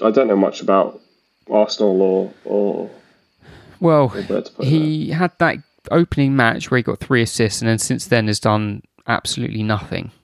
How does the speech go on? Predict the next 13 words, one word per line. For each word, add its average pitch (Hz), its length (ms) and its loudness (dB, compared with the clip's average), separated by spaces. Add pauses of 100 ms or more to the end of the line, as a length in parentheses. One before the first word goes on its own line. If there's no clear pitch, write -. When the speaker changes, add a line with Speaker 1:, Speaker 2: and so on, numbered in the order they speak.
(200)
Speaker 2:
at - 160 -8
all. 104 220 -2 (840)
And 110 580 -2
that 135 220 0
year 131 300 2
last 123 540 0
year 104 180 -6
where 107 140 -2
he 107 80 -6
got 110 200 -4
nine 113 300 -2
goals 107 560 0
and 107 500 -4